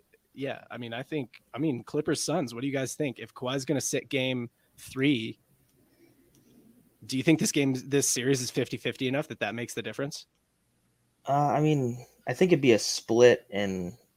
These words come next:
Speaker 2: probably a split in L A regardless. So, I don't
Speaker 1: You
Speaker 2: know.
Speaker 1: think
Speaker 2: I mean, s-, game three is basically all Phoenix now. It's, they're, like, seven and a half point favorites now, but no Kawhi, no Paul George, unless Russ goes for forty, ten and ten and doesn't shoot three of nineteen. It's gonna be two one Phoenix,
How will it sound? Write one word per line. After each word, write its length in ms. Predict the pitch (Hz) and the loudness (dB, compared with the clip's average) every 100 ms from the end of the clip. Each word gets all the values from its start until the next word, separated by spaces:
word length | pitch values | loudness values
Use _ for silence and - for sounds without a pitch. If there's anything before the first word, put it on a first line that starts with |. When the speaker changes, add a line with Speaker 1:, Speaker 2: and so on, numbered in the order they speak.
| _ _ _ _ _ _ _ _ _ - | _ _ _ _ _ _ _ _ _ -4
Speaker 2:
probably 200 | 131 113 | 2 2
a 40 | |
split 320 | - - 120 82 | 2 2 6 6
in 120 | 101 | 4
L 180 | 101 107 | 4 4
A 80 | |
regardless. 880 | 101 92 98 107 98 98 - - - - | 2 4 4 4 4 2 0 -6 -8 -12
So, 540 | - - 107 101 92 - | -6 0 2 4 0 0
I 240 | 226 247 | 2 4
don't 40 | 233 | 6
Speaker 1:
You 60 | |
Speaker 2:
know. 100 | 226 | 6
Speaker 1:
think 80 | 170 | 6
Speaker 2:
I 60 | 139 | 4
mean, 220 | 160 151 - - _ - _ _ - | 2 0 -6 -20 _ -20 _ _ -8
s-, 180 | - - - | -6 -6 -2
game 200 | 156 196 202 | 4 4 4
three 180 | 208 | 4
is 80 | 175 | 4
basically 420 | - 160 160 143 | 6 6 4 4
all 160 | 135 143 | 8 8
Phoenix 440 | - 151 143 127 | 6 2 2 0
now. 300 | 120 110 110 123 | 0 2 2 0
It's, 200 | 101 - | -6 -6
they're, 180 | - 120 | -4 0
like, 140 | 117 | 0
seven 240 | 113 120 127 | 0 -2 0
and 100 | 127 | 2
a 20 | |
half 180 | 127 123 | 0 0
point 180 | 135 131 | -4 0
favorites 300 | 123 127 - | 0 0 0
now, 100 | 135 | 2
but 100 | 113 | 2
no 220 | 104 117 | 0 0
Kawhi, 360 | 123 120 113 113 | 0 2 2 2
no 140 | 113 | 0
Paul 240 | 110 117 110 | 0 2 2
George, 340 | 104 110 113 | 4 2 2
unless 260 | 113 104 - | -2 -4 4
Russ 240 | 95 107 | 4 4
goes 200 | - 110 | 4 2
for 140 | - 104 | 2 -4
forty, 340 | - 110 110 | 2 2 4
ten 220 | 107 110 | 0 -2
and 120 | 107 98 | -2 -2
ten 180 | 101 98 | 0 0
and 100 | 92 | 2
doesn't 280 | 101 110 | 2 0
shoot 240 | 95 107 - | -6 -8 0
three 140 | 107 | 0
of 80 | 101 | 2
nineteen. 520 | 98 98 - 101 104 - _ _ _ _ | 0 0 -2 -2 -4 -10 _ _ _ _
It's 100 | - | -2
gonna 140 | 117 | 2
be 120 | 107 110 | 2 2
two 200 | - 113 | 2 4
one 180 | 107 | 4
Phoenix, 720 | 101 - 101 95 - - - | 4 2 2 2 -2 -6 -6